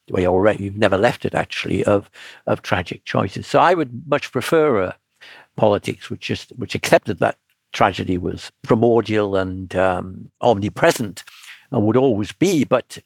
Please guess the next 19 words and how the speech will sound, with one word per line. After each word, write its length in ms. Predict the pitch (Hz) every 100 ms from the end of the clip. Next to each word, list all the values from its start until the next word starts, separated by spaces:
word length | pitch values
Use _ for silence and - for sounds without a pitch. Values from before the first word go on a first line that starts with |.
| _ _ _ -
use 260 | 143 180 -
this. 280 | 208 -
I 120 | - 117
mean, 100 | 117
this 180 | 151
is 120 | 117 123
why 120 | 107
I've 100 | -
tried, 300 | 131 110 104
uh, 100 | 120 -
had 180 | 175
a 60 | 165
kind 200 | - 143
of 80 | -
Occam's 420 | 139 - 120 -
razor 420 | 127 139 123 107
approach 440 | 101 - - - -
to 100 | -
tragedy, 600 | - - - - -